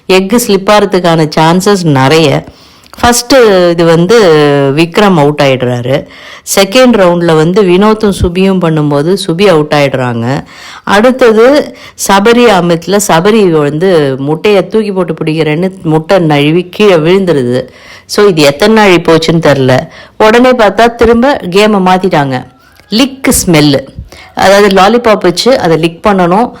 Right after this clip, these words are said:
சோப்பு வச்சு அதை ஸ்மெல் பண்ணணும். டேய் நாத்தம் பிடிச்சவங்களா, ஷோ நக்கிட்டு போயிட்டு இருக்குடா அப்படின்னு காமிக்கிறாரா? தெரியல. பிரஜின் சாண்ட்ரா, லிக்கு ஸ்மெல்லு, அதுல சாண்ட்ரா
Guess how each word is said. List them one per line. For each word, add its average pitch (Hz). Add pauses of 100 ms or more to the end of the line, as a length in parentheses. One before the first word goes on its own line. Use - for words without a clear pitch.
(180)
சோப்பு 247
வச்சு 190
அதை 185 (140)
ஸ்மெல் 180
பண்ணணும். 147 (2500)
டேய் 175
நாத்தம் 175
பிடிச்சவங்களா, 175 (800)
ஷோ 196 (100)
நக்கிட்டு 180
போயிட்டு 202
இருக்குடா 180 (240)
அப்படின்னு 165
காமிக்கிறாரா? 151 (460)
தெரியல. 147 (1200)
பிரஜின் 240
சாண்ட்ரா, 165
லிக்கு 190 (140)
ஸ்மெல்லு, 165 (360)
அதுல 196 (120)
சாண்ட்ரா 175